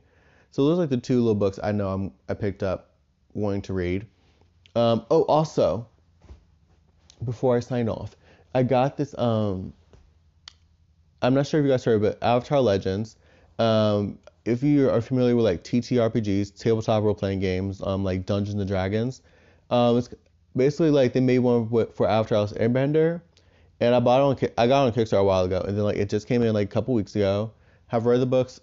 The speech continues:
No, because I've been tired and working at Amazon and sleeping, but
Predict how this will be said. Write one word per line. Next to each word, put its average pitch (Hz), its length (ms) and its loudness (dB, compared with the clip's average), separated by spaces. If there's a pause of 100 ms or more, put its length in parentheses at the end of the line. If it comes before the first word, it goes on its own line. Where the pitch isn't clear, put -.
No, 92 320 -4
because 101 280 -2
I've 98 160 2
been 101 120 0
tired 107 520 0
and 98 240 -4
working 92 240 -6
at 98 60 -4
Amazon 98 320 -4
and 90 100 -8
sleeping, 113 440 -4 (640)
but 123 480 0